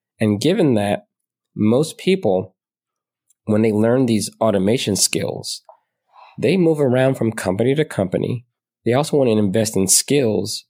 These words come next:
that are portable. And so when they start to look at their tools, they have to ask themselves a question. Do I learn the cloud provider specific version of this tool? Or do I bet on something like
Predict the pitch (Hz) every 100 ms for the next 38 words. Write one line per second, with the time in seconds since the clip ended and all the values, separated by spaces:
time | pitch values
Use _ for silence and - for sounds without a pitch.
0 | - 110 98 - - 185 170 - - -
1 | _ _ _ _ _ 113 - 113 107 104
2 | 107 101 - 107 107 104 98 95 92 -
3 | 202 151 87 117 - 110 107 101 - 85
4 | - 98 - 87 - - 185 - - -
5 | _ _ _ _ _ _ 110 117 120 113
6 | 107 101 101 110 _ _ _ 92 - -
7 | 113 143 - 151 139 139 165 175 - 151
8 | - 160 170 151 127 131 147 175 175 190
9 | - 320 392 - _ _ _ _ _ _
10 | _ _ - 143 190 214 147 131 120 113
11 | 107 110 113 110 104 107 92 90 87 78